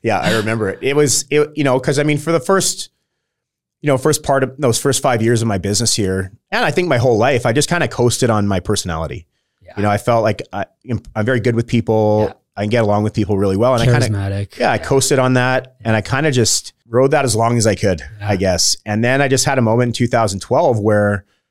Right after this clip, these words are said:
Speaker 1: you know, things in my life were a bit catastrophic or whatever you wanna say. And, you know, my income had dipped, and I was going, "Man, I have to start doing,"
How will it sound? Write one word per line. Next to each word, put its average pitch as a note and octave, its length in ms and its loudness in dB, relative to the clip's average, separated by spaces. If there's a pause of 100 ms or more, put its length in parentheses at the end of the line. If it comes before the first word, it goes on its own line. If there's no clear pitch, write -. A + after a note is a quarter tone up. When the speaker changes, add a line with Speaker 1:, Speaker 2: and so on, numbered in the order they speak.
(240)
Speaker 1:
you A#2+ 120 -2
know, G#2+ 180 2
things B2 540 0 (440)
in A#2+ 140 2
my A2+ 120 2
life A2+ 320 0
were A2+ 140 4
a - 20 0
bit G#2+ 360 -2
catastrophic A2 720 0
or G#2+ 100 2
whatever G#2 240 2
you G#2 100 0
wanna G#2 140 -2
say. A#2 360 0
And, F#2+ 380 -2
you G#2 120 -10
know, F#2 200 -4
my F#2 120 -6
income A#2+ 340 -2
had G#2+ 120 0
dipped, A#2 300 0
and G#2 100 -4
I G2+ 40 -2
was F#2 100 -4
going, F#2+ 180 -4
"Man, G2+ 360 -4 (760)
I G#2 60 -6
have B2 300 -2
to E3 80 -2
start C3+ 260 0
doing," G#2 240 -2